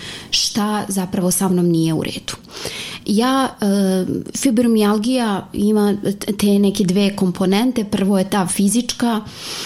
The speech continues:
to su bolovi u, u celom telu koji traju duži vremenski period i ta neka psihološka koja se odnosi na, um, anksioznost, depresiju, ali i neke druge pridružene simptome, na primer, um,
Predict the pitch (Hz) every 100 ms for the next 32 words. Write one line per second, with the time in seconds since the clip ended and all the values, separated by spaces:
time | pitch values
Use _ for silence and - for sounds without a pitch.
0 | - - - - 208 196 190 196 202 196
1 | 165 - 190 170 170 214 190 175 175 220
2 | 240 226 220 190 - 180 170 185 175 165
3 | 160 170 180 175 170 160 - - - 202
4 | 240 240 214 208 226 214 202 - - 202
5 | 185 196 202 - 185 180 196 240 - -
6 | 208 202 202 - _ _ _ _ _ -
7 | 247 233 220 208 208 185 196 - 202 185
8 | 185 202 - - - - - 220 202 202
9 | 202 196 156 - - 233 208 - 226 214
10 | 214 208 208 190 190 190 208 202 - 208
11 | 196 226 254 247 240 240 226 214 214 208
12 | 196 180 202 202 196 190 180 175 - 196
13 | 190 185 180 175 180 190 175 175 185 175
14 | 170 165